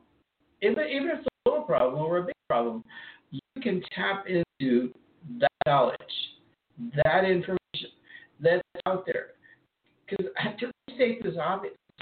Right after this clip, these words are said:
statement, and I think it's really a fascinating statement, any solution, any problem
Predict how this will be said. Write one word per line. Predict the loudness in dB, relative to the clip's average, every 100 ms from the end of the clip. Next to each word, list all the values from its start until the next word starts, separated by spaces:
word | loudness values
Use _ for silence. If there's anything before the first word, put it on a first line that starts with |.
| _ -4
statement, | -4 -4 -4
and | -6
I |
think | -6 -8
it's | _ 0
really | 0 0
a | -2
fascinating | 0 0 0 -4 -4 -6 0
statement, | 0 0 -8 -10 _ _ -20 -20 -20 _ _ _ _ -2
any | 2 4 4 2 -2
solution, | -6 -4 -4 -2 -4 -6 -10 _ _ -4
any | -4 _ -20 -4
problem | 2 2 2 0 -2